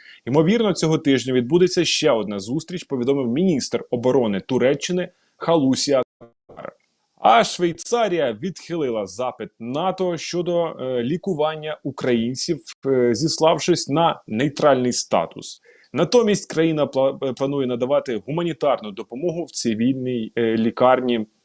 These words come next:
в Україні. Ну, а йдеться, очевидно, про українських військових, е, які зазнають поранень, е, і важких поранень у цій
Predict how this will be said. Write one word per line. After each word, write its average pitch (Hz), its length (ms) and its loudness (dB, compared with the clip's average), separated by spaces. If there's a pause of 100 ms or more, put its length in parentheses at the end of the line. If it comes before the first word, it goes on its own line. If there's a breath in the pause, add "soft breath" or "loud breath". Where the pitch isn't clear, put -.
(120)
в 107 240 -2
Україні. 139 600 2 (320 soft breath)
Ну, 139 140 0
а 135 100 2
йдеться, 127 400 2
очевидно, 113 500 0
про 117 160 -2
українських 113 640 -2
військових, 113 640 -2
е, 95 160 -2
які 107 480 0
зазнають 104 520 -4 (240)
поранень, 117 500 2 (500 soft breath)
е, 104 160 0
і 107 460 0
важких 110 640 -2
поранень 120 480 0
у 120 100 -8
цій 107 400 0